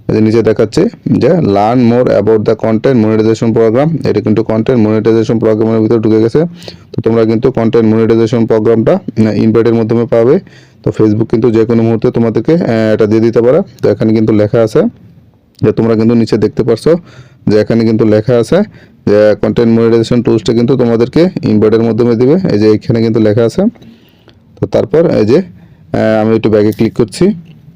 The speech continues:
তারপর নিচে, আহ, যাবো এই যে বোনাস, আহ, আমি বোনাস একটা ক্লিক করে দিচ্ছি। বোনাসও তোমরা কিন্তু দেখতে পারবে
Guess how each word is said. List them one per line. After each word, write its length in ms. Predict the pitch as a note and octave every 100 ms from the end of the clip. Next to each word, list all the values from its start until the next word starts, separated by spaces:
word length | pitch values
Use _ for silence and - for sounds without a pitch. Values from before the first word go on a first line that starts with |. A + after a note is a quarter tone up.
| - - - - -
তারপর 280 | - A2 A#2
নিচে, 260 | A2+ G#2+ F3+
আহ, 540 | G3 F#3+ G#2 G#2+ G#2
যাবো 220 | A2 A2+
এই 60 | A#2
যে 140 | D#3+
বোনাস, 500 | - G#2+ A#2+ E3 -
আহ, 720 | - _ _ _ _ _ -
আমি 240 | G#2+ A2 A2+
বোনাস 340 | G#2 G#2+ G#2+
একটা 160 | A2+ A2+
ক্লিক 220 | A#2 A2
করে 160 | B2 A#2
দিচ্ছি। 360 | A#2+ - F#3 A3+ - - - - - - - _ - - -
বোনাসও 420 | F#2+ A2+ A2+ B2+
তোমরা 220 | B2 A#2+
কিন্তু 200 | A2+ A#2+ A2+
দেখতে 240 | G#2+ A#2+
পারবে 320 | A2+ A#2+ F#3